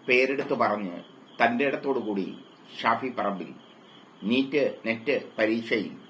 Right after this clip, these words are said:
ബി ജെ പി നടത്തിയ, ബി ജെ പി നേതൃത്വം നടത്തിയ അഴിമതികൾ പറഞ്ഞു. അംഷയെ പഞ്ഞിക്കിട്ടുകൊണ്ട് ഷാഫി പറമ്പിൽ ദേശീയ മാധ്യമങ്ങളിൽ നിറഞ്ഞു നിന്നു.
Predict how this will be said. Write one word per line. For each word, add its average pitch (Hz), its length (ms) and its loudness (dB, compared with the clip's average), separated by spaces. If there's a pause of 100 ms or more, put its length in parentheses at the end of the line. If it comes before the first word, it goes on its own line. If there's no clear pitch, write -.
(460)
ബി 110 260 0
ജെ 131 140 6
പി 131 340 -2 (100)
നടത്തിയ, 104 440 -2
ബി 82 140 -6
ജെ 113 200 -2
പി 131 160 -4
നേതൃത്വം 113 560 -2
നടത്തിയ 98 500 -2 (280)
അഴിമതികൾ 104 640 0 (280)
പറഞ്ഞു. 92 400 0 (840)
അംഷയെ 131 600 2 (200)
പഞ്ഞിക്കിട്ടുകൊണ്ട് 117 880 0 (300)
ഷാഫി 117 300 2
പറമ്പിൽ 101 480 -2 (300)
ദേശീയ 120 540 0 (160)
മാധ്യമങ്ങളിൽ 104 760 0 (420)
നിറഞ്ഞു 113 360 2
നിന്നു. 98 160 -8